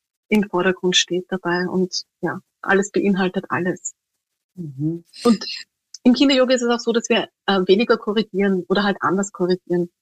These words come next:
Speaker 1: Sobald es gesundheitsgefährlich wird, schreiten wir natürlich ein, aber es wird anders korrigiert. Dann nehmen wir Hilfsmittel und wir nehmen, äh, Stofftiere oder so, um eben vorzuzeigen, wie es richtig gehört.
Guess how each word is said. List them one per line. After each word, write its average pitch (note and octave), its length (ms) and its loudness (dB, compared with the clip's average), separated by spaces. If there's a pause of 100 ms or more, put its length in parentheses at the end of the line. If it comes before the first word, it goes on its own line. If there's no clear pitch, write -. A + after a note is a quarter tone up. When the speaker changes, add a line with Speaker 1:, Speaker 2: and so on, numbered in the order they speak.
(360)
Speaker 1:
Sobald G#3+ 340 0
es G#3+ 60 -14
gesundheitsgefährlich A#3+ 1700 0
wird, A3+ 400 2 (360)
schreiten G3 380 2
wir A3+ 80 4
natürlich A3 500 0
ein, G#3 300 4 (480)
aber G#3+ 320 0
es - 180 -4
wird A3+ 180 0
anders G3+ 240 -2
korrigiert. G#3+ 600 2
Dann G3+ 80 2
nehmen G3 220 4
wir G3+ 60 4
Hilfsmittel G#3 800 2
und F#3+ 480 0
wir F#3+ 100 4
nehmen, F#3+ 500 2 (600)
äh, F3+ 200 -2
Stofftiere F#3 580 0
oder F#3+ 140 2
so, F#3+ 160 -8
um F#3+ 340 0
eben F#3 180 0
vorzuzeigen, F3 680 -4
wie F#3+ 320 0
es F3 120 -2 (160)
richtig - 320 -10
gehört. E3+ 340 -8